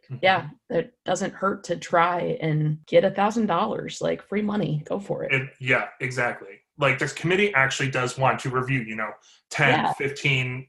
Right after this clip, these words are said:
Speaker 1: applications per
Speaker 2: Yeah, that's work,
Speaker 1: scholarship.
Speaker 2: for sure, yeah. Don't think that you're not good enough. Like, you're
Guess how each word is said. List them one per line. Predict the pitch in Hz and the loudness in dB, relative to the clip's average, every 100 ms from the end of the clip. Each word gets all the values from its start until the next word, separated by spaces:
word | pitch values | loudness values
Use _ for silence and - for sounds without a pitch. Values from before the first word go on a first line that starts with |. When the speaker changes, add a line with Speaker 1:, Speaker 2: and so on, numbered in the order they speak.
| - | 0
Speaker 1:
applications | 131 123 - 151 151 120 | 0 0 0 0 0 -2
per | - - | -8 0
Speaker 2:
Yeah, | 147 | 2
that's | |
work, | 156 156 139 131 220 | 2 4 4 4 2
Speaker 1:
scholarship. | 120 - - _ - | 0 -6 -18 _ -6
Speaker 2:
for | 175 | -6
sure, | - 190 175 | -2 0 2
yeah. | 160 156 151 - _ _ | 2 2 0 -8 _ _
Don't | 190 208 - | 2 4 4
think | 262 247 | 2 4
that | 247 | 2
you're | 240 254 254 254 - | 6 8 6 4 -4
not | 220 247 202 | -2 -2 0
good | 196 | -2
enough. | 254 156 151 147 | 0 -2 -4 -4
Like, | 160 151 147 | 0 0 0
you're | 170 175 175 | 2 4 4